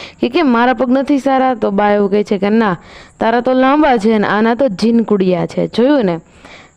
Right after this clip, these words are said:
મિત્રો તમે કે એક કહેવત છે કે વ્યાજ કરતાં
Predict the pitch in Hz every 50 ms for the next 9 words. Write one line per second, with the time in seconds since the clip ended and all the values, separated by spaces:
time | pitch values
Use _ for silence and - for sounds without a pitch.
0 | _ _ _ - 208 220 214 - - 214 214 202 202 185 185 190 190 185 180 175
1 | - - 226 233 240 254 254 254 254 - - - 226 220 - - 240 247 240 240
2 | 262 262 - - - 262 254 226 202 190 185 180 - - - - 220 214 220 226
3 | 226 233 233 202 180 175 180 208 220 220 226 240 247 254 220 196 240 - - 226
4 | 214 220 - - 240 208 180 180